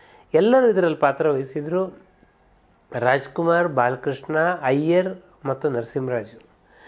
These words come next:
ನಾಲ್ಕು ಜನ ಇದಕ್ಕೆ ಪ್ರಮುಖವಾಗಿ ದುಡ್ಡು ಹಾಕಿದ್ರು. ಆವಾಗ ಬೆ-, ಕೆಂಪೇಗೌಡ ರಸ್ತೆಯಲ್ಲಿ ಇಪ್ಪತ್ತ್ಮೂರು ಚಿತ್ರಮಂದಿರಗಳಿತ್ತು. ಈ ಇಪ್ಪತ್ತ್ಮೂರು ಚಿತ್ರಮಂದಿರಗಳಲ್ಲಿ ಕೂಡ ತೆಲುಗು, ತಮಿಳು ಸಿನಿಮಾಕ್ಕೆ ಆದ್ಯತೆ, ಕನ್ನಡ ಸಿನಿಮಾಕ್ಕೆ ಆದ್ಯತೆ ಸಿಗ್ತಾ ಇರಲಿಲ್ಲ.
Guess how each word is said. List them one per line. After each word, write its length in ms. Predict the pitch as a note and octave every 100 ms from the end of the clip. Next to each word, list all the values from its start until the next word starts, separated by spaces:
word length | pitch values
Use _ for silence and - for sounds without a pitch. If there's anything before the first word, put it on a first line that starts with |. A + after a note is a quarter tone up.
| - - -
ನಾಲ್ಕು 440 | C3+ D#3 A3+ G#3 D#3+
ಜನ 180 | F#3
ಇದಕ್ಕೆ 240 | F#3 E3+ -
ಪ್ರಮುಖವಾಗಿ 680 | C#3+ C#3+ D#3 D#3 C3+ C3+ C3
ದುಡ್ಡು 240 | A#2 A2+
ಹಾಕಿದ್ರು. 440 | A#2 A2+ G2 - _ _ _ _ - -
ಆವಾಗ 300 | F3 A#3 A#3 E3 F#3 F3+ E3+
ಬೆ-, 520 | C3+ C3+ C#3 C#3 C#3 C3+
ಕೆಂಪೇಗೌಡ 520 | D3+ E3 G#3+ G#3 F#3+
ರಸ್ತೆಯಲ್ಲಿ 720 | E3+ D#3 D3+ - F3+ F3 F#3
ಇಪ್ಪತ್ತ್ಮೂರು 720 | F3+ - G3+ G3 F#3+ F3+ F3+
ಚಿತ್ರಮಂದಿರಗಳಿತ್ತು. 1300 | F3 D3 D#3 E3 D#3+ D3 D3 C3 A#2+ A#2 - D#3+ G3 - _ _ - - _ _ _ _ _ -
ಈ 100 | F3
ಇಪ್ಪತ್ತ್ಮೂರು 720 | F3 - A#3+ B3 A#3+ B3 A#3+
ಚಿತ್ರಮಂದಿರಗಳಲ್ಲಿ 1160 | A#3 F#3 G3+ G#3 G3 F#3+ F#3+ F#3+ F#3 F#3+ F#3
ಕೂಡ 340 | F#3 - B3+ C4 G#3+ -
ತೆಲುಗು, 280 | F3+ F#3+
ತಮಿಳು 340 | G3+ F#3 F3+ E3+
ಸಿನಿಮಾಕ್ಕೆ 480 | E3+ D#3+ D#3+ D3+ D3+
ಆದ್ಯತೆ, 460 | C3 C#3 C#3+ E3+
ಕನ್ನಡ 260 | E3 C#3 C#3
ಸಿನಿಮಾಕ್ಕೆ 800 | C#3 D#3+ C3 B2+ - - C#3 B2+
ಆದ್ಯತೆ 460 | A#2+ B2 C3+ C3+
ಸಿಗ್ತಾ 380 | C#3+ C3+ - C#3
ಇರಲಿಲ್ಲ. 300 | A#2 G#2+ A2+